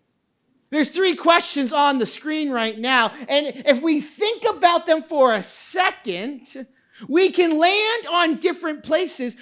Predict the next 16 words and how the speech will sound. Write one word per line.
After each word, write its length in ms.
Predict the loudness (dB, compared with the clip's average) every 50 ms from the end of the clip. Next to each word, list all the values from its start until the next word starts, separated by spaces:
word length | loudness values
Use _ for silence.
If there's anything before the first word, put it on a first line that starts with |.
| -16
for 120 | _ -14 -4
each 220 | -2 -2 -2 0 -2
of 80 | -2
these 180 | -2 -2 -2 -4
questions. 420 | 0 2 2 2 2 -2 -6 -2
Who's 260 | 0 2 2 2 0
Jesus? 520 | 0 0 0 0 0 -4 -8 -14 -16 -20 _ _ _ _ _ _ _ _ _ _ _ _ _ _ _ _ _ _ _
Okay. 380 | -16 -8 -4 -4 -4 -4 -6 -10 _ _ _ _ _ _ _ _ _ _ _ _ _ _ _ _ _
Who's 160 | -10 -10 -6
Jesus 300 | -6 -6 -6 -6 -10 -16 -16
to 100 | -14 -12
you? 220 | -12 -12 -14 -14 _ _ _ _ _ _ _ _ _ _ _ _ _ _ _ _ _ _ _ _ _ _ _ _ _ _ _ _ _ _ _ _ _ _ _ _ _ _ _ _ _ _
Who 160 | _ -8 -6 -6
do 80 | -6
you 120 | -4 -6 -6
want 360 | -6 -6 -6 -6 -8 -10